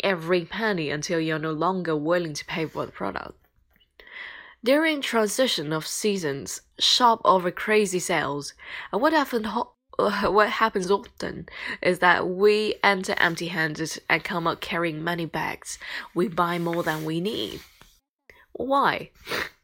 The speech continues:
Because as prices drop, our consumer surplus increases. This amazing feeling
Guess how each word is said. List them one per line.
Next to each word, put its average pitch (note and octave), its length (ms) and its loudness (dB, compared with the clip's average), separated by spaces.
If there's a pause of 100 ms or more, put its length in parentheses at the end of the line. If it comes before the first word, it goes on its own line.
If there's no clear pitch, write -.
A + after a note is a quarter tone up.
Because D#4 400 2
as A#3 160 -2
prices A#3+ 420 2
drop, - 540 0 (280)
our G#3+ 160 4
consumer A3 540 -2
surplus G3 540 2
increases. - 920 -2 (880)
This B3+ 260 4
amazing G#3+ 640 4
feeling F#3 440 2